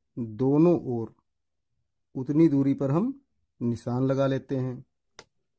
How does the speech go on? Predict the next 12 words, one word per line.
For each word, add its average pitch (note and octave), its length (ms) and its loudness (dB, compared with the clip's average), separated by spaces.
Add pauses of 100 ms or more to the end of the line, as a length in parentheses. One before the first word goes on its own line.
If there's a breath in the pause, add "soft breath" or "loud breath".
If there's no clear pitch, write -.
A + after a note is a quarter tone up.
(1200)
और C3 440 -2 (800)
नीचे B2 460 0
से F3+ 200 0 (400)
मिला A#2 320 0
देते B2 300 0
हैं। A#2 220 0 (4000)
अब A#2+ 200 -16
देखिए, C#3 520 -4 (3250)
इतना D3+ 420 2
ही D3 200 0
गोल C3+ 300 2
हमने E3 220 4